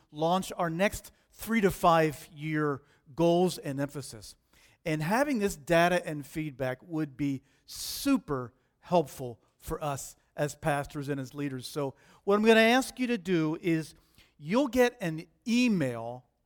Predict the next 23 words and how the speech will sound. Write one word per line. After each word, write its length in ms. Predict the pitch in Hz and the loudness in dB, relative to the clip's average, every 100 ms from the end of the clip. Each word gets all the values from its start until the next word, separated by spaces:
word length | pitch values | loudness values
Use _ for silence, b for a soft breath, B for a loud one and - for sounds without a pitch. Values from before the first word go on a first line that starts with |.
| _ _ _ _ | _ _ _ _
next 520 | 151 170 214 - - - _ | -6 0 0 -2 -12 -18 _
Sunday, 760 | - - - 208 196 170 131 - _ _ _ _ _ | -12 -8 0 2 2 0 -2 -6 _ _ _ _ _
and 160 | 147 156 | -6 -2
it 60 | |
will 120 | 180 | 2
have 200 | 214 208 | 6 6
a 40 | 196 | 6
link 520 | 185 190 247 294 - _ _ - | 0 0 0 -2 -10 _ _ -10
to 140 | 202 | -2
where 180 | 196 202 | 2 6
that 160 | 190 - | 4 2
survey 540 | - 208 202 190 180 | -2 -2 4 4 6
is. 180 | 165 135 | 2 -2
The 100 | 135 | -8
survey 380 | - 226 233 240 | -6 -2 0 0
takes 340 | - 220 - | 0 -2 -2
about 360 | 185 180 170 b b b | 0 2 2 b b b
fifteen 560 | - 254 262 - 233 208 | -4 -2 -2 -4 -4 -4
to 60 | |
twenty 340 | - - 196 190 | -6 -4 -2 -2
minutes 300 | 175 170 160 | -4 -4 -8
to 100 | 175 | -12
fulfill 560 | - 151 139 160 147 | -12 -12 -6 -4 -4